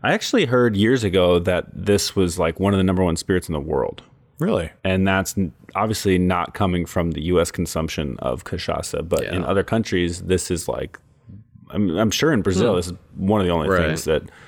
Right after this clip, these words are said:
Speaker 1: I shouldn't say only, one of, you know, definitely is the majority of consumption.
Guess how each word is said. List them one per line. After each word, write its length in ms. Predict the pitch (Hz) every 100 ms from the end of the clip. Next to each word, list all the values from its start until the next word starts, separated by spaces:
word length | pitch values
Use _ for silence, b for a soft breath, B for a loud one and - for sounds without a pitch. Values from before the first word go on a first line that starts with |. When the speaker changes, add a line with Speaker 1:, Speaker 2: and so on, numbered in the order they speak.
| B B B B B
Speaker 1:
I 60 | 82
shouldn't 200 | 82 78
say 140 | 92
only, 300 | 87 76 71
one 440 | 87 92 95 110 107
of, 260 | 95 87 - -
you 140 | 67
know, 160 | 58 - _
definitely 340 | 131 127 120 101
is 160 | 92
the 80 | 95
majority 640 | 92 87 85 80 76 73 - - b b b b b
of 180 | 90 85
consumption. 640 | - 85 - 58 - -